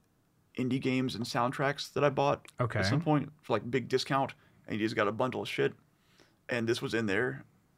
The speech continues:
Speaker 1: Uh, and the game itself is kind of, uh, it's like you're running through some sort of abstract spaces, some sort of parkour stuff going on. You're jumping from these plat-, these floating platforms,
Speaker 2: Mm-hmm.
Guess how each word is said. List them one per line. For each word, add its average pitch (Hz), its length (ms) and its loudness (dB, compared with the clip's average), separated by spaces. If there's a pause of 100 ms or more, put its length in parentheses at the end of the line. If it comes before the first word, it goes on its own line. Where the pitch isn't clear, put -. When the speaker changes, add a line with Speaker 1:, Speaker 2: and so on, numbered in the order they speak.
(260)
Speaker 1:
Uh, 82 380 -2 (540)
and 95 320 -10 (720)
the 135 100 -2
game 151 220 4
itself 147 360 2
is 123 100 0
kind 131 380 2
of, 127 260 4
uh, 85 500 0 (720)
it's - 100 -8
like 139 100 -2
you're 135 80 4
running 135 300 4
through 139 120 -2
some 131 160 -2
sort 127 180 2
of 113 140 -2
abstract - 480 0
spaces, 131 680 0 (500)
some 131 220 -2
sort 127 280 2
of 110 140 2 (500)
parkour 135 680 4 (200)
stuff 131 280 0
going 135 220 0
on. 135 260 2
You're 113 120 -4
jumping 127 360 -4
from 123 300 -8
these - 160 -12
plat-, - 320 2
these 120 120 -4
floating 131 320 2
platforms, 120 640 2
Speaker 2:
Mm-hmm. 107 280 0